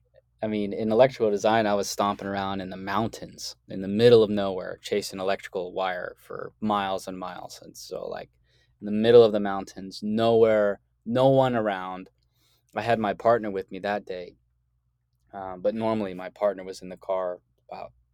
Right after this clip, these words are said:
two or three hundred yards away, and, and I'm out in the field actually, um, taking inventory.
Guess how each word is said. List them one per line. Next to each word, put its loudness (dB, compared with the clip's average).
two -12
or -10
three -10
hundred -16
yards -6
away, -4
and, -14
and -18
I'm -4
out -6
in -12
the -14
field -2
actually, -10
um, -16
taking -6
inventory. -6